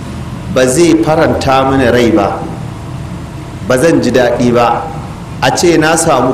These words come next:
kuɗi wanda ya kai wuri na gugan wuri, kamar a ce kuɗin zinariya ko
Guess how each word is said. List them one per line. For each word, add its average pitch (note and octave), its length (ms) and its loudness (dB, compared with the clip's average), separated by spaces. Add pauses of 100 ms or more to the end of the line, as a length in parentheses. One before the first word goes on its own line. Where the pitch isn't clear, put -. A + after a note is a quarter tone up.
(140)
kuɗi D#3+ 340 0 (960)
wanda D3+ 720 2 (120)
ya C#3+ 160 4
kai E3 220 2
wuri D#3+ 300 6
na B2 160 2
gugan C3+ 580 0
wuri, C3+ 240 2 (160)
kamar C#3+ 300 0
a - 100 0
ce D3 180 0
kuɗin D#3 460 0
zinariya C#3+ 960 0
ko C#3 160 2